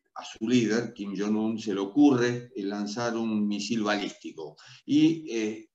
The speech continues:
es el régimen más cerrado del mundo. Eh, ¿qué hace? Hace ruido y se repliega. Y la obsesión por las bombas nucleares, bueno, se remonta a los tiempos de, de, de la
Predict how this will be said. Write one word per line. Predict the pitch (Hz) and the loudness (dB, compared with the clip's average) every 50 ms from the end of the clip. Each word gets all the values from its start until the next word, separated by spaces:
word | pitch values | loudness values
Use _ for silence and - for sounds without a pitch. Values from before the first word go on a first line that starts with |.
| _ | _
es | _ 113 113 113 - - | _ -8 -8 -8 -6 -6
el | 104 95 | -8 -6
régimen | 98 113 113 - - 113 104 104 98 98 | -6 -8 -8 -6 -8 -8 -6 -6 -6 -6
más | 113 113 107 107 | -6 -6 -8 -8
cerrado | 104 95 87 110 110 107 107 101 98 98 | -10 -8 -6 -4 -2 -2 -2 -2 -2 -4
del | 95 95 104 | -4 -2 0
mundo. | 123 127 127 123 120 113 113 113 110 107 - - - - _ | 2 2 2 2 2 0 0 0 -2 -6 -10 -18 -20 -16 _
Eh, | - 110 110 110 107 104 107 - - _ _ _ _ _ _ _ | -2 0 2 2 2 0 -4 -8 -16 _ _ _ _ _ _ _
¿qué | - 113 107 | -6 -6 -4
hace? | 98 - - - - 85 - - - _ _ _ _ _ _ | -4 -6 -10 -8 -8 -10 -10 -10 -16 _ _ _ _ _ _
Hace | - 107 - - 120 | -16 -14 -8 -6 -4
ruido | 110 120 131 127 131 131 | 0 2 2 4 4 4
y | 117 | 2
se | - - 110 | 0 -2 -6
repliega. | 92 87 82 69 65 80 69 65 64 64 64 - - _ - - - - - - - | -6 -6 -8 -10 -8 -10 -10 -10 -10 -12 -14 -18 -20 _ -20 -20 -20 -20 -20 -10 -4
Y | 131 143 | 0 2
la | 156 165 | 4 4
obsesión | - - - 170 165 160 208 214 214 208 | 2 4 2 2 4 6 6 6 8 6
por | 175 165 147 | 4 2 2
las | 135 123 123 | 2 0 2
bombas | 139 147 143 139 135 131 131 120 110 | 0 0 0 0 0 0 0 0 -2
nucleares, | 110 110 - - 120 120 123 127 147 147 - - 110 113 | -4 -6 -6 -6 -4 -2 0 2 2 2 0 -2 -6 -6
bueno, | 113 120 110 107 | -4 -4 -4 -4
se | 104 - 113 | -6 -8 -8
remonta | 113 117 123 135 151 156 151 151 151 147 135 | -6 -4 -2 -2 -2 -2 -4 -4 -2 -2 0
a | 117 | 0
los | 110 107 104 | 0 -2 -2
tiempos | 110 139 147 147 160 143 131 127 - - | -2 -4 -2 0 -2 -2 -2 -6 -8 -6
de, | 95 95 95 92 90 90 - - _ _ _ | -6 -2 -2 -2 -2 -2 -6 -8 _ _ _
de, | - 85 82 82 82 - - _ | -16 -12 -12 -12 -12 -14 -16 _
de | 185 - | -14 -12
la | 95 | -10